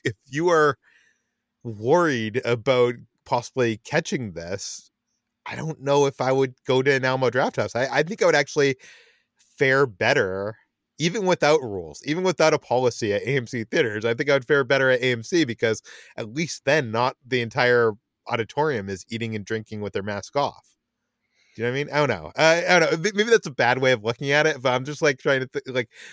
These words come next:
look at it at a, at a logical way. But okay, so yeah, so there was a lot of out-,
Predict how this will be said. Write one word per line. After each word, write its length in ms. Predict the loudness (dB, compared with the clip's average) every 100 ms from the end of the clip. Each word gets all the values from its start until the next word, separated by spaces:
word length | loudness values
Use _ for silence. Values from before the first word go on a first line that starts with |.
| -4
look 160 | 0 2
at 120 | 2
it 140 | 0 -4 -4
at 120 | -2
a, 100 | -2 -6 -4
at 60 | 0
a 80 | 2
logical 480 | 0 -2 -2 -2 0
way. 200 | 0 -2
But 160 | -2 0
okay, 180 | 0 -4 -10 0
so 160 | 0
yeah, 240 | 4 2 0
so 140 | -2 2
there 120 | 2
was 100 | 4
a 60 |
lot 140 | 4 4
of 60 | 4
out-, 180 | 2